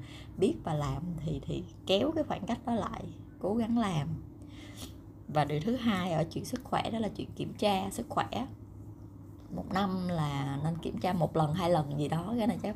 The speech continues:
các bạn cũng biết. Thì, ờ, thì dành thời gian đi kiểm tra, đôi khi cũng lười lắm.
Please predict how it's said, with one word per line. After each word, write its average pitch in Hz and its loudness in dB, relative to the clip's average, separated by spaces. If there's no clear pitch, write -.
các 202 0
bạn 185 0
cũng 202 -4
biết. 269 2
Thì, 151 2
ờ, 151 0
thì 160 0
dành 160 4
thời 165 2
gian 185 4
đi 185 2
kiểm - -4
tra, 196 2
đôi 185 4
khi 208 4
cũng 180 -2
lười 165 8
lắm. 196 0